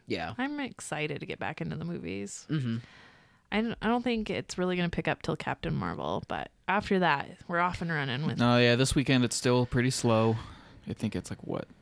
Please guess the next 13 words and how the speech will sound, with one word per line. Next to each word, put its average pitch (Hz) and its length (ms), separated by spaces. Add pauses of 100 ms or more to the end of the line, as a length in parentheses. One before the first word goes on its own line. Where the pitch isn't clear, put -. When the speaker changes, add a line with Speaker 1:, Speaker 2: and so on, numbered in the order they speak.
(580)
Speaker 1:
Miss 113 180
Bala? 117 360 (320)
Speaker 2:
Miss 262 160
Speaker 3:
Oh, - 80
Speaker 2:
Bala, 202 160
Speaker 3:
yeah. 208 200 (140)
Speaker 2:
just - 320
Miss 226 180
Bala, 202 400
and 190 220
then 190 220
next 220 340
week, 185 440